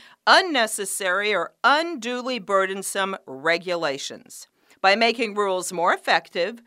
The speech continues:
by consistently enforcing federal consumer financial law,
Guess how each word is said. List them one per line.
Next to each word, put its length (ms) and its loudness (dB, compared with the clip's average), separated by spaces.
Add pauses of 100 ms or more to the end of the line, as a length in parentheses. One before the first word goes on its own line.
(220)
by 160 4
consistently 920 -6
enforcing 640 -2
federal 360 -2
consumer 460 -6
financial 560 -4
law, 320 -2